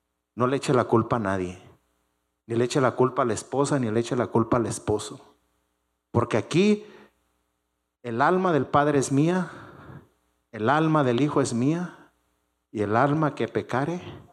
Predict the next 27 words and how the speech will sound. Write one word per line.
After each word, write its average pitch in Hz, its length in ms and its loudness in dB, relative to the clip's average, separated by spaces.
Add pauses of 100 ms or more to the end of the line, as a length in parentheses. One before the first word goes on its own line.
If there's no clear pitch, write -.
(680)
esa 127 320 -2
morirá". 92 760 -6 (760)
Claro, 147 320 2
si 156 100 0
mi 131 120 2
esposa 143 340 0
es, 156 100 2
eh, 131 60 -4 (220)
eh, 139 580 -2
si - 180 2
mis 117 240 2
hijos, 170 300 2
hermano, 156 380 0 (260)
pero 113 160 2
yo 135 240 4
debo 170 340 2
de 156 120 -4
cuidar 107 380 2
mi 107 120 -2
salvación, 92 720 -4 (760)
porque - 260 0
a 135 40 2
mí 151 140 4
Dios 180 240 2
me 202 140 2
la 160 140 2
dio. 160 680 0